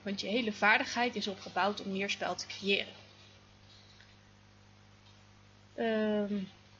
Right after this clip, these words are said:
ja, er zijn een aantal dingen die je kunt doen om meer spel te genereren. Eén daarvan is een O C-vaardigheid, waar Corné het twee weken geleden over had, namelijk je vaardigheden als verhalenverteller. Op Castlefest en de Elventie Fair en waarschijnlijk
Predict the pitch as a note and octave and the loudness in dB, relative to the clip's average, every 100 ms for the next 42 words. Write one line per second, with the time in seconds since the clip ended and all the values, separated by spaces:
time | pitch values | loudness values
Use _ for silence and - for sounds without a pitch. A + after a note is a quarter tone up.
0 | - - - - - - G3+ G#3 G#3+ A3 | -20 -20 -18 -14 -4 2 2 2 0 0
1 | A3+ - C4+ D4 G#3+ A#3+ C#4 A#3 A3+ G#3+ | 2 4 4 4 2 4 4 2 -2 0
2 | G3+ G3+ A#3 A#3+ G3+ G#3+ G#3+ - - - | 0 2 4 4 4 4 2 0 -4 -4
3 | - - - - - - - - D#4 B3+ | -8 -8 -10 -10 -14 -20 -2 2 4 2
4 | G#3+ G#3 A#3+ - G3 F#3 A3 B3+ F#3 - | 2 2 2 0 -4 -2 0 2 0 2
5 | E3 A3 A#3 D4+ - - - F#3 G3 - | 0 0 0 0 -2 -8 0 0 0 -2
6 | G#3 A3+ A#3+ A3 G#3+ G#3+ G3+ - G3 E2+ | 0 4 2 2 2 4 2 0 -2 -2
7 | - G3 G3 - - - G3+ F#3+ G3+ - | -2 -6 -8 -10 -14 -6 0 0 0 -6
8 | - G3 A3+ G#3+ G#3 - - - F3+ F#3+ | 2 2 2 0 0 0 -4 -4 2 0
9 | - - - - - - - - - - | 0 -6 -6 -6 -18 -20 -20 -20 -20 -20
10 | - - - - - - A3 A#3 C#4 - | -20 -20 -20 -20 -20 -6 -4 2 2 2
11 | A3+ G3+ A3+ - - G3+ G3 G3 G3 G3+ | 0 2 2 0 0 0 2 0 0 -2
12 | G#3+ G#3 G3+ G#3+ G#3 - - - - - | -2 0 2 4 2 -4 -8 -8 -8 -14